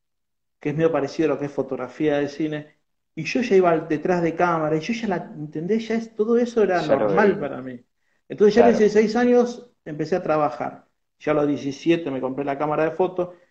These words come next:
Speaker 1: pero ya uno empieza a tener, trabajar en televisión, y ya sabes lo que es encuadrar una cámara, ¿entendés?
Speaker 2: Ujú.
Speaker 1: Entonces ya con eso es como que uno iba juntando herramientas y yo todo lo, lo pon-, lo pensaba lo que es la fotografía.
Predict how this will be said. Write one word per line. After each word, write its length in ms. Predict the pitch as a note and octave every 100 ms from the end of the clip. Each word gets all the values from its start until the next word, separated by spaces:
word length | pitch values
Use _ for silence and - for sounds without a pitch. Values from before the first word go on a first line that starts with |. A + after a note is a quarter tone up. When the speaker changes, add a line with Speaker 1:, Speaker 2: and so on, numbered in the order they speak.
| _ _
Speaker 1:
pero 120 | D3
ya 140 | D3+ A3
uno 100 | A#3
empieza 640 | G#3 G3 G3+ G3 - - _
a 160 | D#3 D#3
tener, 440 | E3 F3+ F#3+ -
trabajar 300 | - C3 E3+
en 80 | F3
televisión, 540 | E3+ E3 D#3+ F#3+ G3+ -
y 40 |
ya 120 | F#3
sabes 300 | F3 F3 F3+
lo 180 | E3+ D#3
que 100 | D#3
es 140 | D#3
encuadrar 920 | D3+ C#3 - D3 D3 D#3+ F3 F3 - _ _ _ _ _ _ -
una 200 | D#3 D3
cámara, 520 | C#3 B2 A#2+ - - _ _ _ _ _
¿entendés? 520 | C#3 C3+ B2 B2+ D3
Speaker 2:
Ujú. 160 | - _ -
Speaker 1:
Entonces 340 | D#3+ E3+ F3
ya 160 | F#3+ F#3+
con 160 | F#3
eso 220 | G3 G3
es 60 | G3+
como 240 | E3+ D#3
que 220 | C#3+ D3 - _ _ _ _ _ _ _ _ _ _ _ _ _ -
uno 180 | F#3+ G3
iba 120 | F3+
juntando 420 | E3 D#3+ F3+ F3+
herramientas 640 | F3 E3+ F3 F#3 G3 G#3 F#3
y 40 |
yo 180 | D#3 F3+
todo 300 | - G3+ G#3
lo, 180 | F#3 E3+
lo 200 | D#3 D#3
pon-, 200 | D#3 D3+
lo 120 | D3+
pensaba 480 | D3+ D3 - F3 F3
lo 120 | D#3+
que 100 | C#3+
es 60 | D#3
la 120 | D3+
fotografía. 840 | D3 C#3 C#3 C3 C3 - B2+ A#2